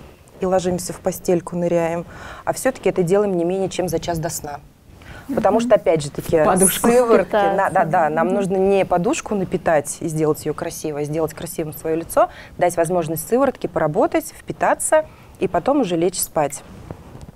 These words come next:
Speaker 1: Ну вот. А, э, все маски, э, пилинги мы делаем раз, маски можно два раза в неделю делать.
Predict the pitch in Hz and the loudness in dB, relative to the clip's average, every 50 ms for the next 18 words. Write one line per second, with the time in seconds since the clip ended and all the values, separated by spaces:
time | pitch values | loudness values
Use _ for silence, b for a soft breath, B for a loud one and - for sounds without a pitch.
0 | - - - 202 196 190 170 175 - B B B B B B B B B B - | -20 -8 -4 0 0 2 0 0 -4 B B B B B B B B B B 0
1 | - 190 196 196 196 196 202 196 196 196 196 - - 196 190 185 180 180 180 - | 2 4 6 6 6 6 4 4 2 0 -2 -2 -2 0 2 2 2 0 -2 -6
2 | - - 240 226 226 233 262 302 349 - - - - 233 202 180 175 170 160 - | 0 2 2 2 2 2 2 2 0 0 -4 -2 0 2 4 6 6 4 4 4
3 | - 180 170 165 156 160 - 214 202 196 190 190 185 175 160 165 165 165 160 180 | 2 2 2 2 0 0 0 0 2 2 4 2 2 2 2 2 2 2 2 2
4 | 247 330 269 185 180 214 214 208 202 196 185 180 - - 196 208 233 247 - - | 2 2 2 2 4 4 6 6 4 4 2 0 0 2 4 4 2 2 -2 -6
5 | - - - - _ - _ - 185 208 220 - - - 175 160 160 160 151 147 | -8 -12 -18 -20 _ -20 _ -4 -4 -4 -4 -4 -8 -8 -6 -6 -6 -6 -6 -4
6 | 143 160 165 156 156 156 143 147 151 151 151 143 139 147 147 143 143 135 139 147 | 0 0 2 4 2 2 0 -2 -4 -4 -4 -2 -2 -2 -2 -2 -2 -4 -4 -4
7 | 139 139 143 - | -2 -4 -4 -6